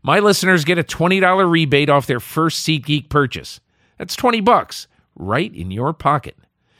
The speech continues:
To get it, all you have to do is this. Download the free SeatGeek app and go to the settings tab and click Add a Promo Code. Then enter promo code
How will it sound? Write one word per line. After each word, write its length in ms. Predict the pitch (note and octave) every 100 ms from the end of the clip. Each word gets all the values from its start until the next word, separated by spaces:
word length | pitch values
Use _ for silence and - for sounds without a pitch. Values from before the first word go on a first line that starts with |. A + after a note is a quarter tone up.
| _ -
To 100 | C#3
get 220 | G3 F3
it, 80 | C#3+
all 200 | C#3 D#3+
you 140 | F3+
have 160 | F#3 F3+
to 100 | E3+
do 200 | D#3+ F3
is 140 | D#3
this. 400 | G#3+ F#3+ - - _ _ _ _ _ _ -
Download 520 | B2+ D#3 G3 F#3 F3+
the 60 | D3
free 300 | - D#3+ G3
SeatGeek 540 | - F3 E3 F#3 D#3+
app 280 | B2+ A2+ B2
and 140 | B2+
go 140 | B2+ D#3
to 80 | E3+
the 100 | D3
settings 640 | - - F#3+ F#3 C#3 -
tab 340 | - F#2 A2+
and 140 | A#2 A#2
click 380 | C#3+ C3 - _ _ _ _ -
Add 200 | F#2 A2+
a 40 |
Promo 540 | B2 - E3+ D#3+ A2 F#2
Code. 440 | G2+ E2 C#2+ - _ _ _ _ _ _ _
Then 400 | A2 E3+ C#3+ C3+ - _ _
enter 280 | C#3+ D3 D#3+
promo 420 | F3+ E3+ E3 D#3
code 320 | E3+ D#3+ E3